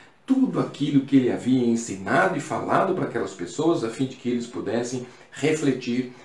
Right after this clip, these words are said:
e não se contaminar com elementos que estavam se a-, apresentando diante deles, porque verdadeiramente aqueles, aqueles aspectos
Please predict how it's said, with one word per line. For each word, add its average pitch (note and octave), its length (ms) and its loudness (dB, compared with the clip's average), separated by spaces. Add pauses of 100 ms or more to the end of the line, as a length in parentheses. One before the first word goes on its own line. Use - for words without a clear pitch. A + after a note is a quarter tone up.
(140)
e C#3+ 120 6
não D3 320 4
se - 200 0
contaminar A#2+ 960 -2 (220)
com B2+ 180 2
elementos B2 460 2
que - 80 -8
estavam A2+ 440 -4
se - 200 -8
a-, A2+ 320 -4
apresentando A#2 920 -2
diante A#2 360 -2
deles, - 440 2 (200)
porque C3 200 -6
verdadeiramente C#3 1160 0 (220)
aqueles, D#3 720 -6
aqueles D#3 380 -2
aspectos - 720 -4